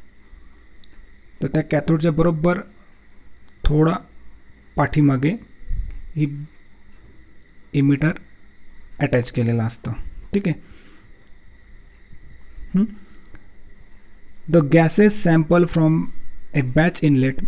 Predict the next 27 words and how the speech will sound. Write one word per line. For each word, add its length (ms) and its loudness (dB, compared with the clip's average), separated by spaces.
मी 100 4
तुम्हाला 220 4
बोललो 200 4
की 100 0
त्यात, 280 0
अ, 260 2
मायक-, 400 0
आपण 260 0
स्पेक्ट्रोस्कोमेट्रीमध्ये, 1600 -2
अ, 200 -2
sorry, 240 -4
अ, 60 -4
आपण 200 0
mass 240 4
स्पेक्ट्रोमेट्रीमध्ये 800 0
बघितलं 220 2
की 80 0
इनलेट 360 4
source 260 0
असतो. 160 -2
तर 180 -4
इनलेट्समधून 840 4
जेव्हा 220 2
sample 540 0
आतमध्ये 420 2
येईल, 180 2
हं? 80 2